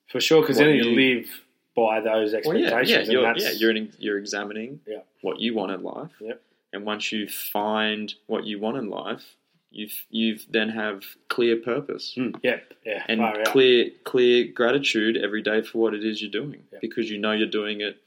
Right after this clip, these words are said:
Speaker 2: essentially for yourself.
Speaker 1: That
Speaker 2: Yeah.
Speaker 1: word he just said there, guys, he's actually, there's the nail. He just hit it on the head with a hammer, was purpose. So eventually it brings out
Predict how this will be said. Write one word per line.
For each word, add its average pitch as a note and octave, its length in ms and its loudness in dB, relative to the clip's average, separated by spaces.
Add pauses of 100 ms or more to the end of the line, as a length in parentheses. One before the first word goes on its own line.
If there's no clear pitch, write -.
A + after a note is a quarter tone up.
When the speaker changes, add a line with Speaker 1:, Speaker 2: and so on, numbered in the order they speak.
(240)
Speaker 2:
essentially G#2 560 -4
for - 220 -8
yourself. - 460 -6 (560)
Speaker 1:
That A#2+ 200 0
Speaker 2:
Yeah. A#2 60 -2
Speaker 1:
word B2+ 260 8
he B2+ 60 2
just A#2+ 220 -2
said B2 180 2
there, A#2+ 240 4
guys, C#3 480 4
he's A2+ 240 0
actually, A#2 560 -4 (520)
there's B2 280 2
the B2 100 0
nail. C3 600 4 (200)
He G#2+ 160 -10
just A2 200 -6
hit B2+ 80 0
it A#2+ 40 2
on A#2 120 0
the G#2+ 80 -4
head A#2 220 2
with A2+ 100 -4
a A2 80 -2
hammer, A#2 440 2
was A2+ 220 0
purpose. A#2 600 0
So A2+ 220 2
eventually C3 1000 2 (420)
it A#2 200 -8
brings B2 440 2
out A#2+ 460 2